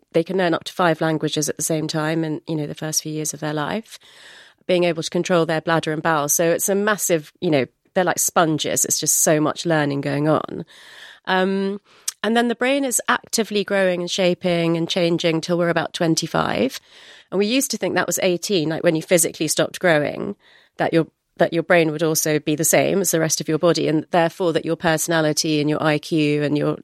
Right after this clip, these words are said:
creativity levels would be fixed by that age. So we know it's actually much more active now till we're twenty-five.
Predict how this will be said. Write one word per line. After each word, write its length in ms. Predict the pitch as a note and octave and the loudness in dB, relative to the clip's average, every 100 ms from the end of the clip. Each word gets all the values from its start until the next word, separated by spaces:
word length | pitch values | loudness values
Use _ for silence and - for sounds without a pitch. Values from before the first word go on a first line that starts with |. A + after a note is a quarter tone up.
| _ | _
creativity 640 | - E3 D3+ E3+ D3 - D3+ | -2 0 2 0 0 0 0
levels 500 | D3 D3+ D3 C#3+ - - - - | 0 0 0 0 -2 -8 -14 -6
would 160 | E3 | -4
be 140 | - D#3 | -2 -2
fixed 420 | - - - - | 0 0 -2 0
by 100 | D#3 | 0
that 220 | D#3+ D3+ | 0 0
age. 440 | E3+ - - - - - - - - _ | -2 -2 -6 -10 -10 -14 -20 -20 -20 _
So 140 | - | -4
we 120 | G#3+ A3+ | -2 0
know 200 | A#3 C4 | 2 2
it's 160 | - | 0
actually 300 | G3+ - G3+ | -2 -2 0
much 360 | F#3+ G3+ - - | 2 2 0 -2
more 180 | F#3 F3 | 0 0
active 340 | - - E3 | -2 -6 -2
now 240 | E3 D3+ | 2 2
till 380 | D3+ F3+ D#3 D#3 | 0 0 2 2
we're 80 | D#3+ | -2
twenty-five. 880 | - E3+ D#3 - F3+ D3+ - - | 0 0 0 0 2 2 0 -6